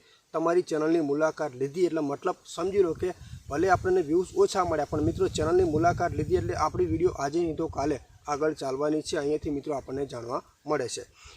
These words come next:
તો આગળ ઉપર ક્લિક કરીએ તો અહીંયા એક ઓપ્શન તમને મળે છે, આ રહી તમારે લોકોએ, અ, તમને શોધ્યા તે રીત.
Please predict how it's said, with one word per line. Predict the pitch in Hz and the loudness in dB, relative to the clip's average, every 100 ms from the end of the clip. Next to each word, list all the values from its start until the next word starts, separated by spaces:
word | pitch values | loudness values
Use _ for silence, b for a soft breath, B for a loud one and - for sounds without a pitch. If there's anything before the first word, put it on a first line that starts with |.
| B | B
તો | 165 | -2
આગળ | 147 170 190 | 2 4 4
ઉપર | 190 202 | 4 0
ક્લિક | - 196 202 | 2 2 2
કરીએ | 202 196 | 4 4
તો | 202 | 4
અહીંયા | 190 196 202 | 4 6 4
એક | 190 185 180 | 2 0 0
ઓપ્શન | 185 - 196 | -2 0 0
તમને | 185 185 185 | 2 2 2
મળે | 170 170 | 2 0
છે, | 165 180 | -2 0
આ | 170 | 2
રહી | 175 185 | 4 2
તમારે | - 170 170 | 2 0 0
લોકોએ, | 160 160 170 175 180 190 - B B - | 0 0 2 2 2 -2 -6 B B 0
અ, | 147 | -2
તમને | 143 160 170 175 | 2 2 2 2
શોધ્યા | - 156 156 147 165 | 0 0 0 2 -2
તે | 160 170 147 | 0 -2 -2
રીત. | 151 | -4